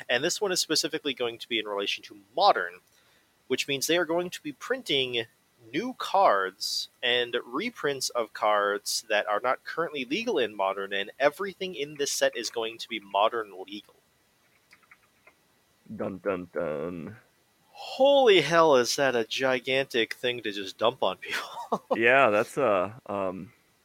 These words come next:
Speaker 2: that's a big deal.
Speaker 1: So, along those lines, we have had two cards spoiled so far. Um, one of them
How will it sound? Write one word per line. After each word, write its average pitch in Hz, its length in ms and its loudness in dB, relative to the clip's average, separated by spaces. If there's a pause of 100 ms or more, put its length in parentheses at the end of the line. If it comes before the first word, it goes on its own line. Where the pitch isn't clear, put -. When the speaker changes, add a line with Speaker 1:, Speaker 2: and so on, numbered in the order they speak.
Speaker 2:
that's - 180 -20
a - 20 -20
big 104 240 -12
deal. 101 320 -6 (1900)
Speaker 1:
So, 160 480 6 (1400)
along 233 380 6
those 196 220 2
lines, 113 640 2
we 135 360 -2
have 117 260 2
had 107 380 2 (100)
two - 260 -8
cards 131 540 2
spoiled - 560 -4
so - 320 -8
far. - 240 -10 (840)
Um, 90 380 -4 (400)
one 135 260 6
of 160 180 2
them 135 540 0